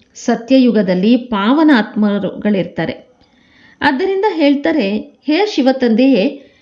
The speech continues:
ಬಂದು ನಮ್ಮನ್ನು ಪಾವನ ಆತ್ಮರನ್ನಾಗಿ ಮಾಡಿ." ಇದು ಪವಿತ್ರತೆಯ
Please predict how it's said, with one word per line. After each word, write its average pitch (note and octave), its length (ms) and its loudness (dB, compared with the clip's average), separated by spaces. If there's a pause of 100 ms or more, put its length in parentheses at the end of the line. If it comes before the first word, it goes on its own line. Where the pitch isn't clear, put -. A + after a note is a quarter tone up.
(140)
ಬಂದು C4 500 2
ನಮ್ಮನ್ನು A#3 560 0
ಪಾವನ B3+ 540 -2
ಆತ್ಮರನ್ನಾಗಿ A3 840 0
ಮಾಡಿ." F#3+ 360 -2 (600)
ಇದು A#3+ 340 4
ಪವಿತ್ರತೆಯ A3 920 0